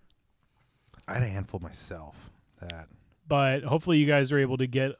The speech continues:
Speaker 2: guys and girls were able to, uh, get some of those T Ms used and get some good shadow Pokemon that you're gonna be able to use for P V P because, well,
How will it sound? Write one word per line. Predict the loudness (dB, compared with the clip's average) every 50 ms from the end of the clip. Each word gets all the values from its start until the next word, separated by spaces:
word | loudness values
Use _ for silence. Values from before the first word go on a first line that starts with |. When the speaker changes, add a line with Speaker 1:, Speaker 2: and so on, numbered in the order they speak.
| -14 -14 -12 -6 -2
Speaker 2:
guys | 0 2 2 2 0 0
and | -2 -4 -4
girls | -2 -2 -2 -2 -2
were | -2 -2
able | 0 0 -2 -2
to, | -4 -4 -2 -2 -2 0 -2
uh, | -2 -4 -6 -8 -8 _ _ _ _ _ _ _ _ _ _ _ _ _ _ _ _ _ -4 0
get | 0 0 0 -2 -4
some | -4 -2 0 2
of | 2 2
those | 4 4 4 4 2 2 2 -2 -4 -6
T | -6 -4 -2 0 0 2
Ms | 0 0 -2 -2 -2
used | 0 0 2 2 2 2 0 -2 -4 -6 -6
and | -4 -4
get | -4 -4
some | -4 -4 -4 0
good | 0 0 0 0
shadow | 0 2 2 2 2
Pokemon | 0 0 -2 0 -2 -2 -2 -2
that | -2 -4 -4
you're | -4 -4
gonna | -2 -2
be | -2 -2
able | 0 0
to | 0
use | 0 0 -2
for | -2 -6
P | -6 -6 -6
V | -6 -4 -4
P | -2 -2 -2 -2
because, | -2 -2 -4 -2 -2 -2 0 0 0 -2 -2 -4 -8 _ _ _ _ _ _ _ _ _ _ _ _ _ _ _ _ _ _ _ _ _ _ _ _ _ _ -6
well, | 0 4 4 4 4